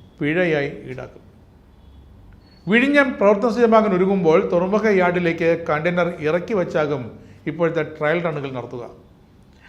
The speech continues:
അദാനി തുറമുഖ കമ്പനിയുടെ മുന്ദ്ര തുറമുഖത്തു നിന്നും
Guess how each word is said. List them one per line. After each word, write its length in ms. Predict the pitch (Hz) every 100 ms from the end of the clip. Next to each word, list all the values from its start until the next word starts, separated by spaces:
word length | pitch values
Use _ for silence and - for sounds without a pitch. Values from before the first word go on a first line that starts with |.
| 156
അദാനി 260 | 160 190 196 180
തുറമുഖ 240 | 175 196 185
കമ്പനിയുടെ 320 | 175 175 170 170
മുന്ദ്ര 200 | 165 175 185 185
തുറമുഖത്തു 380 | 165 170 175 165
നിന്നും 220 | 156